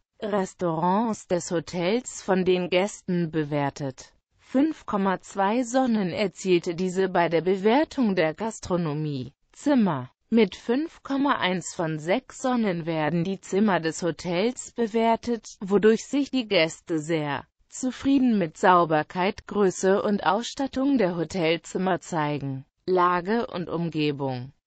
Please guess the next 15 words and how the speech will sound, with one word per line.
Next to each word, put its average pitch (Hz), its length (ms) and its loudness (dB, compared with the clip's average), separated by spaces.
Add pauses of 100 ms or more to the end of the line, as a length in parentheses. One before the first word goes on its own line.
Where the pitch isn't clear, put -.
(100)
Das 220 320 4
Hotel 175 520 0
hat 196 160 -4
eine 285 260 2
sehr 196 280 2
gute 180 320 -2
Lage, 226 720 2
was 196 260 0
sich 196 200 -4
durch 190 240 -4
die 196 160 -4
Einkaufsmöglichkeiten 180 1700 -4
in 180 180 -2
der 175 140 4
Nähe, 165 500 -2